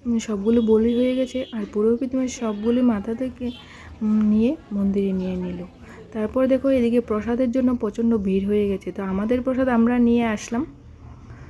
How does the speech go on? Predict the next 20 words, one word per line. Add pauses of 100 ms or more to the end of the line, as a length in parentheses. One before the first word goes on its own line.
(140)
উম,
তারপর (400)
একদম (180)
টিফিন
টিফিন
করে (420)
তারপর
ব-,
বাড়ি
চলে
যাচ্ছি। (180)
আর
বাড়ি
যাওয়ার
সময়
কেউ
নিম্বু
পানি,
কেউ
আইসক্রিম,